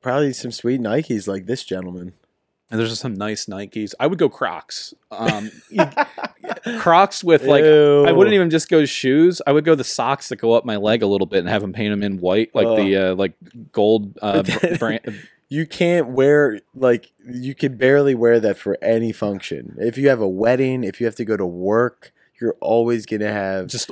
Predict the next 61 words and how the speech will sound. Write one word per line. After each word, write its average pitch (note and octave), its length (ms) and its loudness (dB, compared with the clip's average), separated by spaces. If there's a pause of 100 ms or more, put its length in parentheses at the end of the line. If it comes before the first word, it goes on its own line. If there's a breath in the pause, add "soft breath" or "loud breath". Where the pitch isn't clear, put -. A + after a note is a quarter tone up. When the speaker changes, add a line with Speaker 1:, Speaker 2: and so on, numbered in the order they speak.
Speaker 2:
white A#2+ 240 0
Speaker 1:
Crocs. C3+ 680 0
Speaker 2:
Crocs. - 140 0
<laughs> - 0 -
White F3 340 6
Crocs. F#3 500 2
I D#3 80 2
guess G#3 240 0
you G3+ 80 -6
could E3+ 140 -8
rock C#3+ 400 0 (260 loud breath)
some D3 460 -4
nicer C3 480 -2
Nikes. G#2 720 -8
Speaker 1:
How - 200 -4
tough - 400 -2
are D#3+ 40 -4
this C3 200 -2
guy's G#2 360 -4
feet C#3 500 -8
Speaker 2:
That's C3 220 0
Speaker 1:
that G#2+ 60 -8
Speaker 2:
the C#3+ 60 -4
Speaker 1:
he's, A#2 80 -8
Speaker 2:
que-, A2 60 -6 (200)
Speaker 1:
like G2+ 100 0
Speaker 2:
it's F#2+ 100 -8
just, - 240 -4
like, C3+ 220 -4
never C#3 240 -4
buying D#3+ 240 0
shoes - 340 -6
again. A2+ 260 -4
It's - 140 -10
like, A#2+ 160 -2
are B2 60 -2
you B2+ 120 -4
sure D#3 220 -4
you're E3 120 -2
not D#3+ 120 -2
gonna D3+ 140 -4
buy C#3 140 2
shoes D3 320 -4
again D#3+ 200 -4
if D3+ 80 -8
you C3 80 -8
gotta B2 140 -2
walk A2 400 -2
through C3 280 -2
a, G#2+ 220 0
uh, G#2 180 -2 (360 loud breath)
uh, F#2+ 300 -2
gravel G2+ 600 -2
parking C3 420 -2
lot? E3+ 320 -2
Speaker 1:
Also, E3+ 300 0
how C3+ 220 0
expensive C#3+ 600 -4
was A#2+ 140 -8
that A#2 220 2
tattoo? A#2+ 580 -2